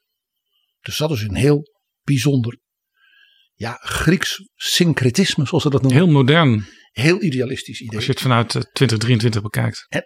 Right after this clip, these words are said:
Speaker 1: het is verrassend. En dat had hij van zijn grote leraar. Want Alexander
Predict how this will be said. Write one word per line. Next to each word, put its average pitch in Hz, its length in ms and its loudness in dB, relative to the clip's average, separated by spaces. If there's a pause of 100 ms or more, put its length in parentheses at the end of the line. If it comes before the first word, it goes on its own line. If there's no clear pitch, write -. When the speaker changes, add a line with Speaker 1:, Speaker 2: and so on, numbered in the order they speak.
(120)
Speaker 1:
het - 260 -6
is 143 160 2
verrassend. - 680 -6 (580)
En 143 120 -2
dat 120 140 -4
had 165 180 -2
hij 170 80 0
van 127 220 -4
zijn 98 180 -6
grote - 320 -10
leraar. 113 500 -12 (1120)
Want - 160 -12 (600)
Alexander 135 680 0